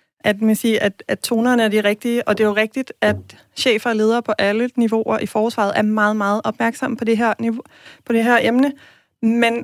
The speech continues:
måske man er det, også er det på sådan en lidt automatpilot, øh, have ryggen fri måde, hvor man lige skal sikre sig, at alt er fint i ens egen butik.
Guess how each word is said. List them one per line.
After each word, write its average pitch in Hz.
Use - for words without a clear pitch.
måske 226
man 226
er 202
det, 214
også 220
er 208
det 240
på 233
sådan 226
en 214
lidt 226
automatpilot, 214
øh, 202
have 208
ryggen 226
fri 262
måde, 208
hvor 214
man 214
lige 233
skal 247
sikre 262
sig, 196
at 214
alt 214
er 233
fint 240
i 233
ens 220
egen 214
butik. -